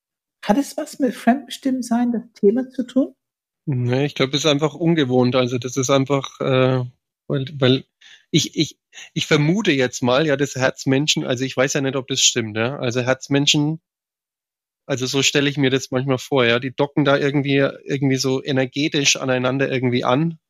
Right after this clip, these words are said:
Speaker 2: so, und gucken, ey, schwingen wir irgendwie gleich und so, und, äh,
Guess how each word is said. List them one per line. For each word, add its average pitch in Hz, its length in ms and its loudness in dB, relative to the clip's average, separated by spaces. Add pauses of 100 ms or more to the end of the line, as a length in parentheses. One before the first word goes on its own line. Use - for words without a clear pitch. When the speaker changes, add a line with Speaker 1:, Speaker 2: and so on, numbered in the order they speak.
(160)
Speaker 2:
so, 151 380 2 (680)
und 131 500 0
gucken, 147 400 -2
ey, 135 240 -2
schwingen 147 420 0
wir 147 160 -4
irgendwie 135 320 -2
gleich 131 500 0
und 151 200 -2
so, 165 420 2
und, 135 380 -2 (1500)
äh, 127 500 2